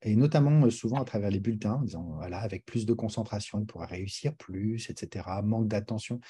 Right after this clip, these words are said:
mais souvent, souvent sous un angle assez négatif. Et il y a cette situation un petit peu paradoxale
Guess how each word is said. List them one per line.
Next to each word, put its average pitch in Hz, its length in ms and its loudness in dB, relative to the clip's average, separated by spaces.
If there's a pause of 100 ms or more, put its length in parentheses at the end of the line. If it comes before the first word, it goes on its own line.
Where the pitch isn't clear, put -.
(360)
mais 117 80 6
souvent, 135 420 2
souvent 151 320 0
sous 147 220 4
un 120 140 8
angle 151 180 2
assez 131 240 0
négatif. 123 580 0 (920)
Et 123 100 6
il 120 60 12
y 131 80 10
a 135 40 6
cette 156 200 0
situation 156 460 0
un 151 80 6
petit 147 180 -2
peu 135 180 2
paradoxale 135 800 0